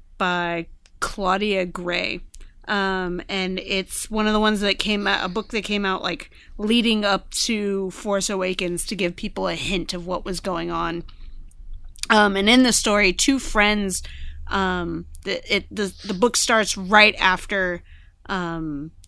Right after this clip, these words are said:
the Empire takes hold, or, like, eight years after. But you find out these two friends grow up on, um,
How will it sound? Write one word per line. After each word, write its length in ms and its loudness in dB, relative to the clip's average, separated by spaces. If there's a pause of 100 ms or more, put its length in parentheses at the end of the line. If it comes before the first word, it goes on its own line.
(160)
the 480 0
Empire 460 -4
takes 280 -4
hold, 320 -8
or, 160 -4
like, 400 -4 (760)
eight 220 0
years 280 -2
after. 500 -4 (400)
But 160 4
you 100 -2
find 280 8
out 160 8
these 200 -4
two 200 0
friends 680 4 (880)
grow 260 4
up 280 4
on, 540 2
um, 800 -2